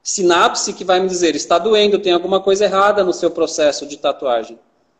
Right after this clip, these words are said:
né? E a gente tem que ter consciência dessas coisas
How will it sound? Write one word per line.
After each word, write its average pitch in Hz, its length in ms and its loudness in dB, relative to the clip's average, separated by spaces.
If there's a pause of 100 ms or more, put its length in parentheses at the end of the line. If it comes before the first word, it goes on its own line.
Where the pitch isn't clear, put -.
(440)
né? 135 300 -8 (300)
E 135 1000 -4 (1400)
a 139 80 -2
gente 185 260 0
tem 214 120 0
que 208 60 -8
ter 214 100 -2
consciência 226 760 0
dessas 202 380 0
coisas 220 840 0